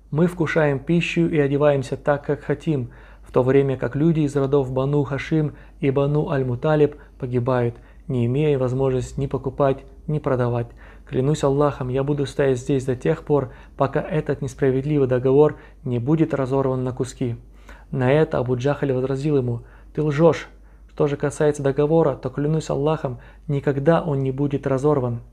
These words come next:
Тут в разговор вмешался Замма, который сказал: «Клянусь Аллахом, если он лжец, то ты ещё более лжив, ибо мы не хотим заключать такой договор».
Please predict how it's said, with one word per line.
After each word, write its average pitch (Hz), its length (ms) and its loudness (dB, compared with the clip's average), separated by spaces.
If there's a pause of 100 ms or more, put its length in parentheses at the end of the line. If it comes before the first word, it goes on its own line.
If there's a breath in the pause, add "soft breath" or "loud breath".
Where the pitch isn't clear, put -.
(560 soft breath)
Тут 165 200 0
в 180 40 4
разговор 151 420 4
вмешался 143 480 -2
Замма, 131 420 -4
который 123 340 -4
сказал: 127 460 -2 (320 loud breath)
«Клянусь 139 360 -2
Аллахом, 143 520 0
если 147 300 -4
он 131 140 -2
лжец, 147 380 0 (280 soft breath)
то 139 100 -4
ты 156 160 -4
ещё 147 280 0
более 139 340 2
лжив, 127 480 -2 (240 soft breath)
ибо 139 240 2
мы 143 180 2
не 156 120 0
хотим 139 360 -4
заключать 127 500 -4
такой 127 260 -2
договор». 131 500 2